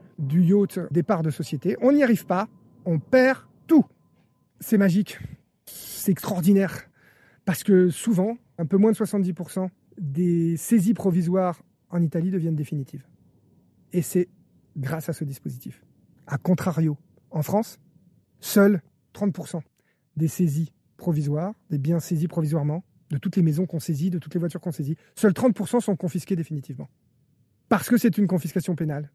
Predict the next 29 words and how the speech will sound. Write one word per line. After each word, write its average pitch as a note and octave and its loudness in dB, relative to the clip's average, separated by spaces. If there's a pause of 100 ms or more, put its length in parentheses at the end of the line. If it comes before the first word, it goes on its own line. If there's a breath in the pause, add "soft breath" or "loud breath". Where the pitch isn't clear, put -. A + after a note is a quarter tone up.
(160)
et E3 -6
que C#3 -10
c'est F#3 -2
difficile F3 0
de E3 0
faire D#3+ -4
le D#3+ 0
lien D#3+ -2
avec D3 -8
l'infraction. - -14 (640 soft breath)
Donc, G#3+ 6 (260)
la E3 -4
grande A3 4
révolution G#3+ 2
copernicienne, F3 -6 (240)
ça - -6
serait F#3 -4
d'avoir D#3+ -2 (300)
une G#3+ 6
confiscation D#3+ -4 (320)
sans - -6
condamnation D3+ -2
pénale D3+ -2
du D3 -4
propriétaire D3 -6
sur E3 -4
le D3 0
modèle D3 -2
italien. C#3+ -6